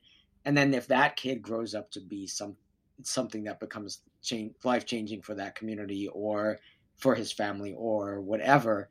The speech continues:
right? Like, you have to kinda think in the sense of that generational, deeper way that what sort of impact something that seems, that may seem insignificant is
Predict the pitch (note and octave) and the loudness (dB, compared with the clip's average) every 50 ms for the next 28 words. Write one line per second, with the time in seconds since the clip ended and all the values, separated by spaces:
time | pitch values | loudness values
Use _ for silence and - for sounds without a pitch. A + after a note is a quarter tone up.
0 | _ _ - C3 C3+ B2 A2+ - C3 B2 A#2+ - - - _ _ B2+ C3 C3 C3 | _ _ 6 6 6 6 6 4 2 2 2 0 -6 -16 _ _ 6 6 6 6
1 | B2+ - B2+ A#2 - - A#2 G#2+ G2 - - A#2+ G#2+ G2 - - - - - - | 6 2 -2 -2 -2 -2 -4 -4 -4 -4 -4 -6 -6 -6 -8 -14 -20 -20 -20 -20
2 | _ _ _ _ _ _ _ _ _ B2+ B2 A#2 A2 G#2+ G2+ - - B2 B2 A#2 | _ _ _ _ _ _ _ _ _ 0 2 2 2 2 0 2 2 4 4 2
3 | A2+ A2 - A2+ G#2 G2 F#2 G2 F#2 F2+ - F2+ - A#2 G#2+ G2+ F#2+ F#2+ G2+ G#2 | 2 -2 -4 -6 -6 -6 -6 -6 -6 -6 -6 -4 -4 -4 -4 -4 -6 -6 -4 -4
4 | - - - G2 F#2+ F2+ F2+ F2 - G#2 G2+ - - G#2 G2+ G2 F#2+ F2+ F2+ - | -4 -6 -6 -6 -8 -8 -8 -8 -8 -8 -8 -8 -8 -8 -6 -6 -6 -6 -8 -10
5 | - - - _ _ G#2 G#2+ A#2 A2+ G#2+ G#2 G#2 G2 G2 F2+ - _ _ _ _ | -14 -20 -20 _ _ 0 2 2 4 4 2 2 0 -2 -4 -6 _ _ _ _
6 | B2+ A2+ A2 C#3+ D3 D3 - - D#3+ C3 B2 A2+ C#3 C#3 C3 - B2+ A#2+ A#2 - | -8 6 8 10 10 10 8 6 6 6 8 8 6 6 6 6 4 2 4 2
7 | - B2+ A2+ G#2+ - G#2+ G2+ G2+ G2 F#2 - - - A#2+ A2 G#2 G#2+ G2+ F#2+ - | 0 -2 -2 -2 -2 -4 -4 -4 -6 -8 -6 -4 -2 -2 -2 -2 -4 -6 -6 -8
8 | - - - _ _ _ _ _ _ _ _ _ - A2+ G#2 G#2+ B2+ D#3 E3+ D#3 | -10 -12 -14 _ _ _ _ _ _ _ _ _ -6 -6 0 8 10 10 10 10
9 | D3 C3 A2+ G#2+ G#2 G#2 - G2 E2+ F#2 F#2+ - F2+ - - D2+ E2+ E2+ D#2+ - | 8 6 2 0 -2 -4 -4 -6 -6 -8 -10 -10 -10 -12 -10 -10 -10 -10 -10 -12